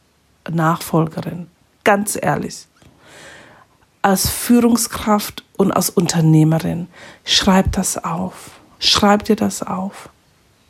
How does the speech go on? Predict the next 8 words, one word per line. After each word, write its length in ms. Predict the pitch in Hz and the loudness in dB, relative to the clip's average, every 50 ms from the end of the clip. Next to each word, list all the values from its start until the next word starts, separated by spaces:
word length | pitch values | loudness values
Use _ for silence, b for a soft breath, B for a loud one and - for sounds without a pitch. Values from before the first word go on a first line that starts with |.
| _ _ _ _ _ _ _ _ _ _ _ _ _ _ _ _ _ _ _ _ _ _ _ _ B B B B B B B B | _ _ _ _ _ _ _ _ _ _ _ _ _ _ _ _ _ _ _ _ _ _ _ _ B B B B B B B B
Schreib 260 | - - 208 202 196 | -4 0 0 2 2
es 140 | 196 196 - | 0 -2 0
einfach 420 | - - 196 196 196 - - - | 0 0 0 0 0 -2 0 2
runter, 360 | 208 214 214 208 202 202 202 | 4 4 4 4 2 2 0
es 160 | 190 - - | -2 -4 -4
muss 200 | 196 190 - - | -4 -4 -4 -6
keiner 400 | - - - 196 196 196 202 196 | -6 -2 0 2 2 2 2 2
lesen. 560 | 190 185 180 - 175 175 - - - 190 190 | 0 0 0 -2 -2 -4 -8 -10 -10 -12 -12